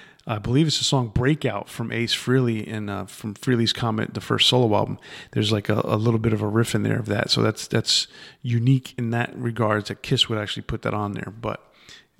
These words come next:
I love this album, so it's, it's really cool. And number one for me is the same as yours,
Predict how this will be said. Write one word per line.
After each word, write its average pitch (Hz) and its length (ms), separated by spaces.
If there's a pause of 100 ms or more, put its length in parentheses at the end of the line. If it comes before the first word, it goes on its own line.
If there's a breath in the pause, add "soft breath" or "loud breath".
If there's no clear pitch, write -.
(140)
I 139 140
love 117 220
this - 160
album, 104 340
so 110 180
it's, - 300
it's 120 200
really 113 180
cool. - 260 (1120 loud breath)
And 123 100
number 196 280
one 160 280
for 175 200
me 180 400 (580 loud breath)
is 123 220
the 110 80
same 135 340
as 123 180
yours, 104 360